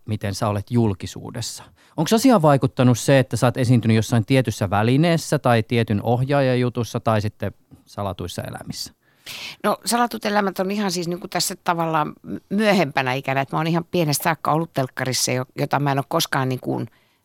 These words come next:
Speaker 2: oikeesti ajatellut. Että me ollaan oltu siis mun siskon kanssa silloin, kun me ollaan oltu ihan pieniä lapsia, niin meillä on ollut oma ohjelma ja se on ollut siis suorana tietysti tullut telkkarista, kun se oli, kato,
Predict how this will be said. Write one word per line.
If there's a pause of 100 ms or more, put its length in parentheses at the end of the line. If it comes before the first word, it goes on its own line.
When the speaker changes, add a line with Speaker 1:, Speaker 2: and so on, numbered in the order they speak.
(260)
Speaker 2:
oikeesti
ajatellut.
Että
me
ollaan
oltu
siis
mun
siskon
kanssa
silloin,
kun
me
ollaan
oltu
ihan
pieniä
lapsia,
niin
meillä
on
ollut
oma
ohjelma
ja
se
on
ollut
siis
suorana
tietysti
tullut
telkkarista,
kun
se
oli,
kato,